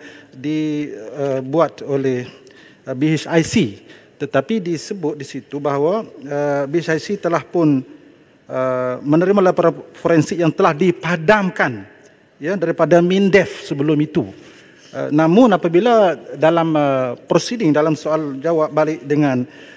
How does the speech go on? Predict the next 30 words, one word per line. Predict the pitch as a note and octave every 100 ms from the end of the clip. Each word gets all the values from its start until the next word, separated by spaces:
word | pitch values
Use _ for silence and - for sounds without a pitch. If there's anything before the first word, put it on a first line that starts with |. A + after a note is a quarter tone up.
| _ -
uh, | C#3 C#3
s-, | - - _ _ _ _ _ - - -
uh, | D3 C#3 - -
Tuan | - D#3 D3
Datuk | D3 C#3+ D#3+ E3+
K | F3
S | F3+ -
U | F3
mindef | E3 F#3 F#3+ A#2+ A#2+
bahawa | D3+ E3+ E3+ D3 A#2 D3+
perkara | - E3 E3+
itu | F3+
tidak | E3 D3+ A2+
pun | D#3 C3
berlaku. | D3+ D3+ C3+
Jadi | D3 F#3+ - - -
saya | - F3
ingin |
bertanya, | E3 C#3+ D3
adakah, | D3+ D3 G3+ - - - - _ _ -
uh, | C3 C3+ C3+ C3+ C#3 A#2+ -
pihak | - D#3
menteri | D#3 C#3+ G3
telah | - D3+ B2+
pun | - F3 D#3 C#3+ B2 - A#2 D3+
mengambil | D3+ D3+ E3 D3+
maklum | D3 D3+ D3
balas | D3+ F3 G3+ -
daripada | C#3 C3+ C#3
mindef | C3 C3 C#3+ G3 -